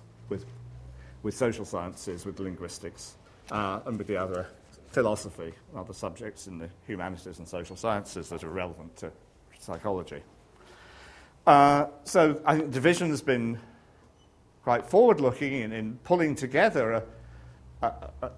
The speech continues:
a strategic approach to neuroscience that, uh, went beyond the departmental divisions, in which we've played an important role.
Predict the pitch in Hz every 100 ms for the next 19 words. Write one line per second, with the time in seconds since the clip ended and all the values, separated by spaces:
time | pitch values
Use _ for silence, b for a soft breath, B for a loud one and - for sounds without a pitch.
0 | 127 117 - - - 233 214 147 - 135
1 | 131 - 123 123 120 - 117 113 139 -
2 | - - - - 113 - - 107 104 117
3 | 113 120 120 151 123 113 123 120 - 107
4 | 104 104 101 107 101 113 147 117 104 -
5 | 110 104 113 104 98 98 98 - 110 104
6 | 101 160 135 104 120